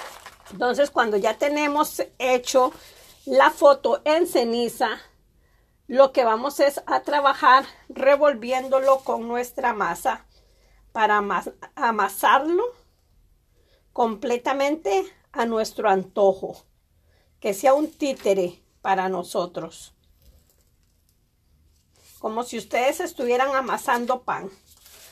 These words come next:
Entonces lo vamos a revolver así, como van a ver ahorita. Ahí ya tenemos dentro la foto de la persona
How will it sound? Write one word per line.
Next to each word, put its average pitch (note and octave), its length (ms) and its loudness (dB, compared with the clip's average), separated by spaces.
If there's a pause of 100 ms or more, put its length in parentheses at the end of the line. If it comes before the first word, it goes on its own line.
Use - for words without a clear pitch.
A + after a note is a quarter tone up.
(260)
Entonces G#3+ 420 -2
lo A#3+ 120 -2
vamos A#3+ 320 -2
a D#4 80 0
revolver C4 640 4 (1300)
así, A#3+ 420 -4 (1080)
como F3+ 260 -10
van G3+ 240 -6
a A#3 100 -4
ver A#3+ 200 -2
ahorita. G#3+ 500 -4 (2750)
Ahí A3+ 200 -2
ya B3 140 4
tenemos B3+ 560 0 (460)
dentro C#4 580 4 (480)
la A3+ 220 -2
foto - 380 0
de C4+ 100 8
la C4 160 0
persona B3 500 -2